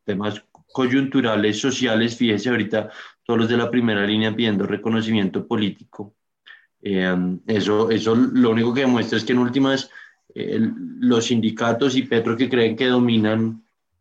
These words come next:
a, a, a, a los que están tirando piedras, realmente no. Y, y realmente esta gente no pudo manifestarse el año pasado por el encierro. Entonces este año salieron a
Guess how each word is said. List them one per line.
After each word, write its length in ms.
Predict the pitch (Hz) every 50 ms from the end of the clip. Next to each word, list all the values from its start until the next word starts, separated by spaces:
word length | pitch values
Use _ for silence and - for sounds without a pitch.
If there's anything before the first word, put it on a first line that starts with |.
| - 131 127 123 - 120
a, 160 | 123 123 117 117
a, 280 | 113 113 113 110 110 110
a, 220 | 107 107 107 107 107 104 107 107
a 40 | 107
los 180 | 107 110 107 107
que 100 | - 110
están 220 | 107 - 110 107 -
tirando 380 | 110 113 113 113 117 110 117
piedras, 340 | - 131 123 117 117 123 120
realmente 480 | 131 120 104 101 104 104 101 - 131 123
no. 280 | 110 104 107 107 - _ _ _ _ _ _ _ _ _ _ _ _ _ _ _ _ _ _ _ _ _ _ _ _ _ _ _ _ _ _ _
Y, 580 | - 156 139 135 127 123 117 117 117 - - - _ _ _ _
y 200 | - 151 147 139
realmente 440 | 123 117 120 117 113 117 120 117 123
esta 180 | 120 120 143 139
gente 280 | 143 135 - 151 156
no 400 | 147 147 143 143 143 143 139 143
pudo 580 | - 151 151 139 127 123 123 127 131 127 - - _ _ _ _ _ _ _ _ _ _ _ _ _ _ _ _ _ _ _ _ _ _ _ _ _ _ _
manifestarse 640 | 113 117 120 120 113 - - - 110 120 104 - 113
el 60 | 110
año 180 | 107 110 117 113
pasado 280 | 123 - 127 110 101
por 120 | - 110 117
el 80 | 123 117
encierro. 360 | 110 104 110 - 147 139 101 95
Entonces 320 | 85 - - 107 117 117 113
este 140 | - 135
año 300 | 127 123 123 120 123 123
salieron 480 | 123 123 135 120 117 110 101 101 107 107
a 300 | 110 110 113 113 113 113